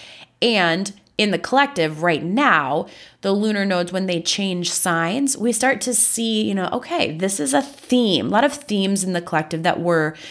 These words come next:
noticing, um, some lessons that we're learning that relate to these two opposing signs, okay? So we've been in the axis of Scorpio and Taurus for the last year, a little over a year,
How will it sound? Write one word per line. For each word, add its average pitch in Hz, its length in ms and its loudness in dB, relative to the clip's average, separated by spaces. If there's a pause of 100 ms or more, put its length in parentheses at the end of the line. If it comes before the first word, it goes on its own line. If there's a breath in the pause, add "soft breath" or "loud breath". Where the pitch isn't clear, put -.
(180 loud breath)
noticing, 202 800 2
um, 170 380 -2
some 185 160 -4
lessons 175 640 2
that 214 220 0
we're 220 160 2
learning 180 540 0
that 208 120 0
relate 175 440 0
to 180 120 -4
these 175 240 -4 (120)
two 233 540 2
opposing 170 520 -4
signs, - 580 -6
okay? - 320 -2 (320 loud breath)
So 254 500 2 (360 loud breath)
we've 262 280 2
been 381 300 0 (140)
in 247 180 2
the 240 220 -2
axis 151 800 0 (180)
of 180 640 2 (420 soft breath)
Scorpio 285 800 2
and 226 180 0
Taurus - 840 0
for 202 180 0
the 185 160 2
last 170 880 2
year, 185 560 2
a 180 60 2
little 175 160 0
over 147 180 -2
a 131 60 -4
year, - 260 -8